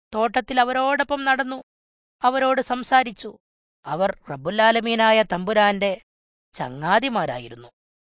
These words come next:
തോട്ടത്തിലെ എല്ലാ മരങ്ങളിൽ നിന്നുമുള്ള പഴങ്ങൾ ഭക്ഷിക്കുവാൻ റബ്ബുൽ ആലമീനായ തമ്പുരാൻ അവർക്ക് അനുമതി കൊടുത്തു. പക്ഷേ ഒരു മരത്തിലെ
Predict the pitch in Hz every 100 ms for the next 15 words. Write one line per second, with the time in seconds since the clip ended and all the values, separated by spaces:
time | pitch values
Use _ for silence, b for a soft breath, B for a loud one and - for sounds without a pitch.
0 | _ - 254 262 277 269 262 262 _ _
1 | - 240 254 262 285 294 269 262 262 269
2 | 262 262 247 240 233 - 220 233 269 226
3 | 202 - 202 220 208 190 170 - _ _
4 | _ _ _ 160 160 170 233 220 233 233
5 | 233 220 214 202 170 180 214 190 175 _
6 | _ _ _ - 151 180 196 170 160 202
7 | 233 170 165 - 170 _ _ _ _ -
8 | 151 - 202 185 180 _ _ _ - 240
9 | 302 330 285 262 - 254 233